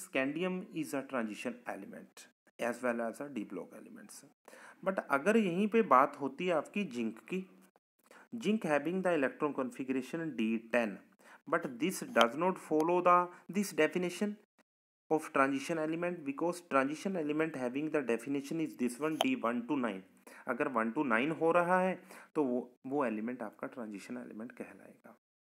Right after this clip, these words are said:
ओके, तो आपने इस बात का ध्यान रखना है, जिंक is not a transition element,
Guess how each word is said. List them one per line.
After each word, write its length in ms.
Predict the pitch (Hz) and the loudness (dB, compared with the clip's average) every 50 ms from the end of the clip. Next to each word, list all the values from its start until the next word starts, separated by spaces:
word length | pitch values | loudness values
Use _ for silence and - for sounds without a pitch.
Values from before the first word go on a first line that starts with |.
| _ - | _ -6
ओके, 200 | 143 - - 247 | -2 0 0 0
तो 580 | 247 247 - - - - - - - _ - | 0 -2 -8 -20 -20 -20 -20 -20 -6 _ 4
आपने 240 | 139 131 131 - 165 | 4 4 4 2 -2
इस 120 | 165 165 - | -4 0 2
बात 200 | 127 120 120 123 - | 2 2 2 2 0
का 80 | 156 | 0
ध्यान 260 | 151 120 110 113 127 | 0 0 -2 -2 -2
रखना 220 | 135 143 - 160 185 | -2 -4 -4 -4 -4
है, 100 | 202 151 | -4 -2
जिंक 240 | 123 135 156 151 - | -4 -4 -4 -4 -4
is 100 | 185 156 - 117 123 | -6 -6 -4 -4 -2
not 240 | 143 156 180 180 180 | 0 0 0 0 0
a 80 | 175 165 - | -2 -2 0
transition 440 | 139 131 117 107 107 - - 143 139 | 0 0 0 -2 -6 -8 -6 -6 -4
element, 580 | 123 107 101 104 107 110 107 107 - - - | -4 -4 -4 -2 -2 -2 -4 -4 -8 -14 -18